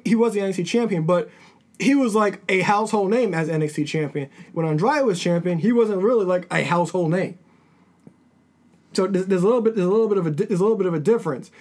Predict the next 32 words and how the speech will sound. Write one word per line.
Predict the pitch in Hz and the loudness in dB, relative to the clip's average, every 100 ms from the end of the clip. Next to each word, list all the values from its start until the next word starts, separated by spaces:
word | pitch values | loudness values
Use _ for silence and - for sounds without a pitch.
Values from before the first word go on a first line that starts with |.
| - 180 | -10 -2
Now, | 190 | 0
like, | 185 180 - | 0 -2 -2
all | 220 233 | 0 0
the | 202 | 2
big | 220 233 | 2 2
names | 208 | 0
that | 202 | 0
come | 208 | -2
out | 196 | -2
from | 190 | -4
N | 190 | -4
X | 180 | -2
T | 214 | -2
all | |
the | 196 | -2
time, | 220 202 143 | -2 -2 -2
those | 165 226 196 | 0 0 0
guys | - 202 180 | -2 -2 0
usually | 175 180 | -2 -4
transition | 165 180 160 185 185 156 | -4 -4 -2 -4 -4 -2
well. | 202 175 135 - - - - | -2 -2 -4 -12 -20 -20 -14
But | 170 190 180 180 - - | -2 0 0 -4 -20 -4
even | 226 208 | 0 2
though | 190 | 0
An-, | 190 202 - - | -2 -4 -8 -8
Andrade | 196 160 175 | -2 0 0
was | 165 156 | 0 -2
N | 165 | -2
X | |
T | 156 | -4
champion, | 151 254 262 202 175 170 | 0 0 2 0 -2 -2
it's, | 175 - | -8 -12